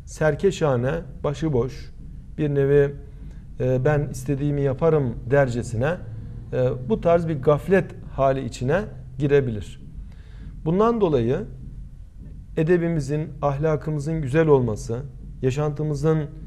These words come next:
iyi bir şekilde sürdürülmesi, günahlardan uzak bir hayat namaza bağlı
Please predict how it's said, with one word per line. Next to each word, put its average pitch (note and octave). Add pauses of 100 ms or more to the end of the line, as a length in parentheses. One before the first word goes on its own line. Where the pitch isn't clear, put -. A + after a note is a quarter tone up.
(220)
iyi D#3+
bir D#3+
şekilde C#3+ (280)
sürdürülmesi, C3 (500)
günahlardan D3+
uzak D3+
bir C3+
hayat B2+ (360)
namaza F#3
bağlı E3+